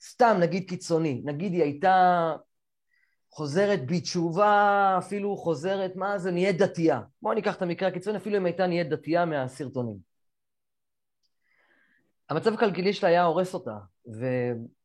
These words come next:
והיא הייתה מגיע-, יכולה להגיע למצב של, אה, של התאבדות. עכשיו מה שקורה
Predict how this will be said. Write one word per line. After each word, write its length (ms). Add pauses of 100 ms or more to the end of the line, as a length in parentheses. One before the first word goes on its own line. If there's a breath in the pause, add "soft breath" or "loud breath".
(800)
והיא 120
הייתה 300
מגיע-, 260
יכולה 260
להגיע 260
למצב 300
של, 300
אה, 220 (180)
של 140
התאבדות. 480 (1200)
עכשיו 420
מה 100
שקורה 460